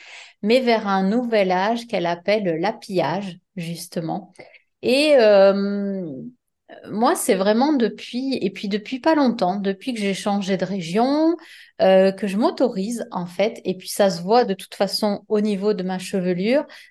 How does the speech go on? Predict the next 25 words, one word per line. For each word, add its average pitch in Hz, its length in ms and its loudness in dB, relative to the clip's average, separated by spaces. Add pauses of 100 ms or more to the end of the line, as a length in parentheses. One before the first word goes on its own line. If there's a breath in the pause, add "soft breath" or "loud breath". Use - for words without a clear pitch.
(260 loud breath)
euh, 190 160 4
à 196 260 -2
être 277 300 0
moi, 214 500 -2 (100)
à 190 240 -4
être 262 320 -2
féminine 208 720 -2 (400 loud breath)
et 277 420 2 (200)
à 190 280 -4
accepter, - 760 -4 (120)
en 175 160 -6
fait, 226 420 -2
euh, 165 440 -2
mon 175 200 -4
poivre 302 300 0
et 208 60 0
sel, 190 440 0 (320)
mon 185 220 -2
poivre 214 320 2
et 190 40 2
sel 202 420 0
<laughs> - 560 0
aussi, 311 600 4
tu - 260 0
vois. 220 400 4